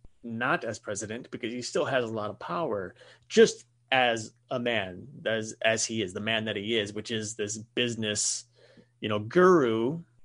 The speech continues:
who, despite what anyone thinks about the business, he's still a millionaire, billionaire. He, he's worth a lot and therefore has power, right? Uh, so what's interesting about that is that one of his friends,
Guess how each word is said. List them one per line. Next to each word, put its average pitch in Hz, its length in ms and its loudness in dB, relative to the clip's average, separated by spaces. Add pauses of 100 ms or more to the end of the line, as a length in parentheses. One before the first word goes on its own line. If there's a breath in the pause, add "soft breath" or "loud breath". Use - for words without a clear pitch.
(160)
who, 143 180 6
despite 165 540 6
what 147 100 4
anyone 139 460 4
thinks 143 420 4
about 117 200 4
the 107 60 0
business, 143 420 6
he's 139 200 4
still 113 760 8 (440)
a 107 180 8
millionaire, 120 580 6
billionaire. 120 600 6
He, 131 140 6
he's 139 240 6
worth 131 360 8
a 110 60 4
lot 113 360 6
and 123 240 2
therefore 131 300 2
has 110 220 4
power, 151 460 6
right? 98 400 4 (540 loud breath)
Uh, 110 240 6 (100)
so 185 260 10
what's 185 240 10
interesting 208 400 4
about 160 280 6
that 151 460 8
is 135 160 2
that 135 140 6
one 170 160 2
of 196 120 0
his 123 480 2
friends, 117 1120 0